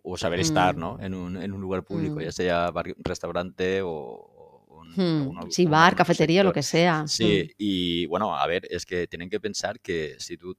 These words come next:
Speaker 1: eh, tienes empatía y educación con el, con el camarero,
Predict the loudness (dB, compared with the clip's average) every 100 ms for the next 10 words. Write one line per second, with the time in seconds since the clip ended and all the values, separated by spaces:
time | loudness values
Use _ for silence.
0 | -8 -2 0 0 -2 -6 -8 -8 -4 -2
1 | -2 -4 -10 -12 -14 -18 -18 -14 -12 -10
2 | -8 -6 -6 -6 -10